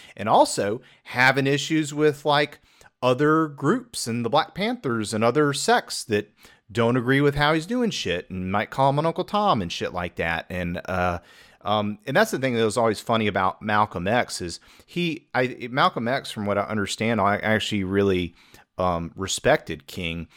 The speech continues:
He just didn't like, he kinda didn't at the time, I think later changed his mind, didn't agree about the way he was going about it. Um, and I lo-, I love that scene where he shows up and he's like, "You can either release him or, like, I'll march down here."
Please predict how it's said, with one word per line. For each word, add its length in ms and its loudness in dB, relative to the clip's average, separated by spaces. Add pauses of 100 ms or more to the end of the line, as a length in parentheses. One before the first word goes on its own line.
(120)
He 240 0
just 240 0
didn't 360 0
like, 380 -2 (260)
he 240 -10
kinda 300 -2
didn't 220 -6
at 140 -6
the 80 -10
time, 480 0
I 60 -6
think 180 -8
later 180 0
changed 260 -6
his 80 -8
mind, 320 0
didn't 180 -2
agree 200 -2
about 260 -2
the 40 -10
way 160 0
he 80 -6
was 160 -6
going 160 -6
about 320 0
it. 240 2 (680)
Um, 520 0 (440)
and 100 -6
I 120 4
lo-, 200 0
I 140 4
love 180 4
that 180 -2
scene 220 -4
where 100 -6
he 120 -6
shows 380 -2
up 220 2
and 80 -6
he's 240 -2
like, 200 -2
"You 80 -6
can 100 0
either 160 2
release 420 0
him 140 -6
or, 100 -2
like, 200 -4
I'll 140 4
march 320 -2
down 220 -6
here." 240 0